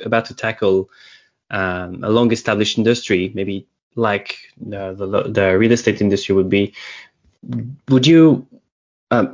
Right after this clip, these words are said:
what would be the toolkit for, you know, that person to put, put herself out there and, you know, figure things out of, on, on, on how to go? 'Cause you went through an accelerator.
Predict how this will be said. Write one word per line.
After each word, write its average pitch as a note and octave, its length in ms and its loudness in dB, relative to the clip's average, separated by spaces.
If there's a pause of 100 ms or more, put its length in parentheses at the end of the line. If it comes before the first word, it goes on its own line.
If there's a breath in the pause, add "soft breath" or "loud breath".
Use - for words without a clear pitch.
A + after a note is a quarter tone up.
what C3+ 200 2
would D3+ 100 6
be E3+ 80 4
the C3+ 100 0
toolkit C3 540 -2
for, G2+ 500 -4
you G2+ 220 -8
know, A2 80 -4
that G#2 160 -4
person A#2 380 -2
to - 220 -10 (220)
put, C3 240 -6 (440)
put C3 220 -4 (360)
herself A#2+ 380 -2
out G#2 160 -4
there G2+ 340 0 (360 soft breath)
and, G2 460 -6 (460)
you - 80 -12
know, G2 100 -6
figure A#2+ 280 2
things A2+ 260 -2
out A2+ 260 0
of, G#2 380 -4
on, G2+ 380 -4 (500 soft breath)
on, G2 320 -8
on G#2 180 -8
how A2 260 -2
to A2 160 -8
go? G2 220 0
'Cause - 240 -12
you A2+ 140 -2
went B2+ 240 2
through A#2+ 180 2
an G#2+ 240 -2
accelerator. G#2 920 -4